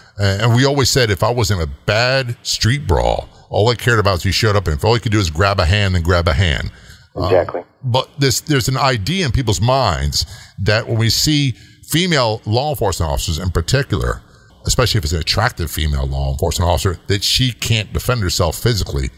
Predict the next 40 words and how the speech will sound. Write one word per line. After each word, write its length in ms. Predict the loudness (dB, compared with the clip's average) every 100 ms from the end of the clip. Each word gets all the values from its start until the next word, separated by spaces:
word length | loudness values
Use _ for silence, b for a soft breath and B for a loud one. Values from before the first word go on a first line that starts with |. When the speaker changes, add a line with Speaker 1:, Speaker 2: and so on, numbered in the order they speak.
| 0
Speaker 1:
And 140 | 2
that's 160 | 2 0
the 80 |
furthest 360 | 0 0 0 2
thing 160 | 0 0
from 120 | -2
the 80 | -2
truth. 440 | 0 0 0 -10 -12 _ _ _ _
Speaker 2:
Absolutely. 640 | 0 0 2 2 4 4 4
Yeah, 100 | 4
no, 160 | 4 2
I, 300 | 2 4 2
I 20 | 2
have 120 | -2 -4 -10 -2
a 40 |
lot 240 | 2 4 4
better 180 | 2
luck 240 | 4 2 2
with 140 | -2 -2 -2
female 260 | 2 4
officers 540 | 4 2 0 -2 0 0 -4 B B B B B -4
teaching 280 | 0 2
them 160 | 2 2
techniques, 440 | 0 0 0 0 0
'cause 120 | 2
they 120 | 4
really 300 | 4 2 2
rely 400 | 2 4 4 2 2
on 220 | 0 0
the 60 | 0
biomechanics 840 | 2 2 0 -2 0 0 0 0
of 160 | 0 0
the 80 |
technique 440 | 0 0 0 0 2
and 100 | 0
the 100 | 2
physics 280 | 2 2 2
of 100 | 0
the 60 | 0
technique, 460 | -2 -2 0 -2